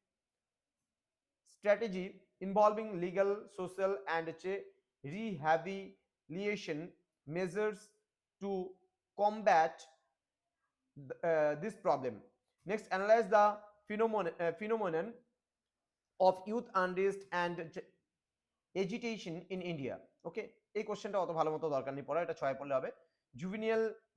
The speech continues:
ডেলিকুয়েন্সি, এই কোশ্চেনটাও আমাদের অত বড়তে পড়ার প্রয়োজন নেই, আমার মনে হয় যে এটা ছয়ের জন্য পড়লে এনাফ।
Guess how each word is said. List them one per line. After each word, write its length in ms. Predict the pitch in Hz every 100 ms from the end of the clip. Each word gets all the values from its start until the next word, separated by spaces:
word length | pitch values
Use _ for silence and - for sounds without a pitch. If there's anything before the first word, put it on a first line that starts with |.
| 139 180
ডেলিকুয়েন্সি, 680 | 190 196 202 196 190 208 208 180
এই 60 | 170
কোশ্চেনটাও 400 | 170 175 165 175 156
আমাদের 200 | 151 147 - -
অত 80 | - 147
বড়তে 220 | 139 135 147
পড়ার 200 | 143 143
প্রয়োজন 260 | 135 135 143
নেই, 100 | 165 -
আমার 140 | 139 135
মনে 120 | 139 151
হয় 140 | 190 190 - _ _
যে 60 | 147
এটা 100 | 165 160
ছয়ের 220 | 147 143 147
জন্য 140 | 160 156
পড়লে 160 | 156 151 151
এনাফ। 240 | 151 180